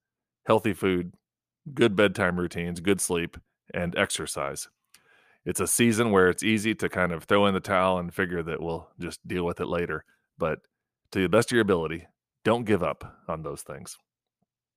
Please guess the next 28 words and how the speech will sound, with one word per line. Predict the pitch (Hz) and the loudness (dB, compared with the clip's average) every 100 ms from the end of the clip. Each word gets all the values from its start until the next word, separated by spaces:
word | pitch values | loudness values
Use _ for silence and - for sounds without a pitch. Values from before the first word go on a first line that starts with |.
| _ _ _ _ _ _ | _ _ _ _ _ _
That's | 107 117 | 2 4
number | 117 104 | 6 6
one. | 90 80 87 | 6 2 0
The | 104 | 2
second | - 151 135 110 | 4 6 4 4
thing | 98 | 2
is | 92 90 - _ _ _ _ _ _ | 4 2 -2 _ _ _ _ _ _
that | - - | -6 -2
we | 95 | 4
shouldn't | 151 135 117 | 4 4 6
do | 117 | 6
at | 87 | 6
Christmas | - 98 95 85 | 2 0 0 -2
as | 87 90 | -2 -2
worship | 85 - - | -2 -4 -6
leaders, | 78 78 87 | -6 -6 -4
and | 92 | 2
that | 98 | 2
is | 92 85 - _ 92 | 2 -2 -10 _ -2
don't | 110 135 - - | 4 4 2 -6
tweak | - 107 - - - | 0 0 0 -12 -8
your | 92 | -6
systems. | - 87 - 71 78 - _ _ _ _ _ _ _ | -2 -4 -4 -12 -12 -16 _ _ _ _ _ _ _
Most | 107 123 - | 6 6 8
of | 113 | 8
our | 104 | 8
worship | 110 107 - | 8 4 2
leader | 110 104 98 | 2 4 2